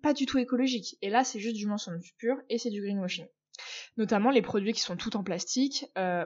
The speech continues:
ou les produits qui, de base, euh, bah, leur utilisation, c'est nocif pour l'environnement. Euh, donc ça, c'est le mensonge, il se voit comme le nez au milieu de la figure.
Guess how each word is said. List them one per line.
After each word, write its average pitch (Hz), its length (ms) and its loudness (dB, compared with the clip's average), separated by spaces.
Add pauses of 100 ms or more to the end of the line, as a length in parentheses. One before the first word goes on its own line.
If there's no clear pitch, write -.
ou 240 120 4
les 202 180 4
produits 190 340 -2
qui, 214 240 -6
de 180 140 0
base, 196 360 0
euh, 175 220 -2
bah, 160 340 -2
leur 175 200 -2
utilisation, 180 520 -6
c'est 208 180 -6
nocif 170 340 -6
pour 185 100 -4
l'environnement. 165 560 -6 (640)
Euh, 175 360 0
donc 185 180 -4
ça, 247 320 4
c'est 240 160 -2
le 208 140 4
mensonge, 220 360 2
il 202 60 -6
se - 140 -8
voit 196 180 0
comme 190 240 -2
le 180 60 0
nez 208 120 2
au 214 60 2
milieu 196 140 2
de 175 60 -2
la 175 100 2
figure. 180 500 -4